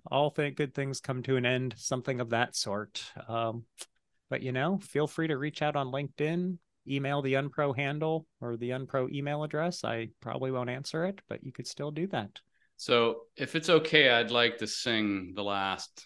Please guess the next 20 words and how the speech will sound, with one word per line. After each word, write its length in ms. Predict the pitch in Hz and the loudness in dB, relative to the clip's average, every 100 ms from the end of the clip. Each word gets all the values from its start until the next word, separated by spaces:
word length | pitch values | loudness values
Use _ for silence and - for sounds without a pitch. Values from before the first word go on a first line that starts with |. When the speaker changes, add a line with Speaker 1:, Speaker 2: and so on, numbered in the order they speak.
| - | -12
Speaker 2:
line 440 | 101 98 98 95 | -6 -2 -2 -4
of 260 | 92 90 90 | -4 -8 -10
Speaker 1:
I, 100 | 92 - | -14 -6
I 20 | 151 | -4
would 80 | 139 | -2
Speaker 2:
This 80 | |
Is 60 | 135 | -2
Speaker 1:
love 120 | 135 | -2
Speaker 2:
the 80 | - | 0
Speaker 1:
to 80 | - | 0
Speaker 2:
End. 200 | - 127 | 2 0
Speaker 1:
hear 100 | 117 | -2
it. 200 | 110 - - _ - | -4 -10 -16 _ -10
Speaker 2:
I, 280 | 113 131 131 - | -8 -6 -6 -4
I, 140 | 131 123 | -2 0
I, 80 | 139 | 2
I'm, 180 | 131 151 | 4 4
I, 180 | 160 147 143 | 6 6 8
I 80 | 151 | 8
won't. 280 | 151 147 | 8 6